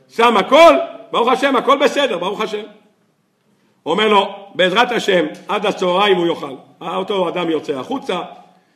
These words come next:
יונתן בן גרשום ניגש, אוכל את הלחם עם הגבינה, עם הזיתים, מברך ברכת המזון, והכל בסדר גמור. אחריו נכנס עוד יהודי, אומר, "הלו, מי אחראי?" אומר, "אני,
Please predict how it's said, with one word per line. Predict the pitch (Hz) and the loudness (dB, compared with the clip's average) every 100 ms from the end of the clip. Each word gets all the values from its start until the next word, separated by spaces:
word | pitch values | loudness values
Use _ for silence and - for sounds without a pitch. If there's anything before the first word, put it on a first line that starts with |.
| - | -6
יונתן | 160 165 196 185 | -4 -2 -2 -2
בן | 165 | -4
גרשום | 147 135 147 139 | -6 -6 -6 -4
ניגש, | 135 - 190 - - - - - _ | 0 2 2 0 -8 -16 -20 -20 _
אוכל | 185 180 214 185 | -6 -2 0 0
את | 156 | 0
הלחם | 143 196 220 180 160 147 - | -2 0 0 0 -2 -4 -8
עם | 196 208 | -8 -6
הגבינה, | 170 147 156 190 170 | -6 -4 -2 0 0
עם | 156 151 | 0 -4
הזיתים, | 131 139 139 190 165 - - - - _ | -6 -6 0 0 0 -6 -20 -20 -20 _
מברך | 170 196 214 202 | -4 0 2 2
ברכת | 185 156 156 151 | 0 -4 -6 -4
המזון, | 147 170 190 240 190 - - - | -6 -4 2 2 2 -4 -14 -12
והכל | 214 233 269 | -4 0 0
בסדר | 254 247 233 | 0 -2 -2
גמור. | 226 208 - - _ _ _ _ _ _ _ - | -4 -8 -14 -20 _ _ _ _ _ _ _ -2
אחריו | 208 196 254 220 | 0 6 6 6
נכנס | 208 226 196 | 2 0 0
עוד | 226 | 0
יהודי, | 226 220 | 0 0
אומר, | 214 208 220 | -4 -2 2
"הלו, | 320 339 339 - - - | 4 4 4 0 -8 -4
מי | 240 285 | 2 2
אחראי?" | 208 262 220 | 4 2 2
אומר, | 214 214 | 0 -2
"אני, | 233 | 0